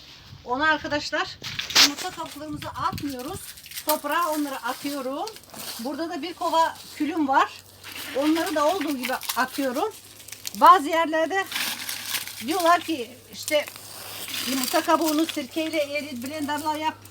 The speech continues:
Fakat benim o kadar zamanım yok. Bu yumurta kabukları bu sene faydası olmasa gelen seneye. Ben nasılsa her sene atıyorum. Yediğimiz yumurtaların hiçbir tanesi ziyan etmiyoruz. Şöyle bütün bahçeye,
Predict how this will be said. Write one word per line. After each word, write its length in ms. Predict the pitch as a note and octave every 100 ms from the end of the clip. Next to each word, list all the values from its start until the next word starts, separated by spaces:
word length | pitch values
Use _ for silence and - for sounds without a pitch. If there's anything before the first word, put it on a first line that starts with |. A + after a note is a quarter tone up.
| -
Fakat 320 | D4 F4+ - - - - - B3
benim 160 | D#4
o 60 | E4
kadar 240 | D#4 D#4+
zamanım 480 | D4+ D#4 D#4 D#4+ E4
yok. 120 | E4+ - - - - -
Bu 140 | C4+
yumurta 360 | F#4 F4 - C#4
kabukları 420 | C#4+ C4 C4 C4
bu 60 | E4+
sene 220 | F#4+ D#4+
faydası 480 | C4 B3+ B3+ - C4
olmasa 320 | B3+ C4 -
gelen 300 | E4 G4 F#4+
seneye. 300 | C#4+ G#3 E3+ - - - - - - - -
Ben 200 | C#4 D4+
nasılsa 400 | D#4 D#4+ B3+ D#4+
her 180 | E4 F#4+
sene 220 | - C4+
atıyorum. 440 | E4+ F4 F#4+ C4+ F#3+ - - - - - - - - - - B3+
Yediğimiz 380 | B3 D4+ D#4+ D4+
yumurtaların 480 | D4+ E4 D#4+ E4+
hiçbir 240 | D4+ C4+ F4+
tanesi 460 | C#4+ C4 B3+ E4+
ziyan 260 | C4 D4+ D4+
etmiyoruz. 440 | G4 - A3 F3 - - - - - - - - - - - - - -
Şöyle 520 | E4 E4 C4+ C4+ E4 E4 - - - - - - - - -
bütün 240 | - D#4+ - - -
bahçeye, 440 | C#4 C#4+ - C#4+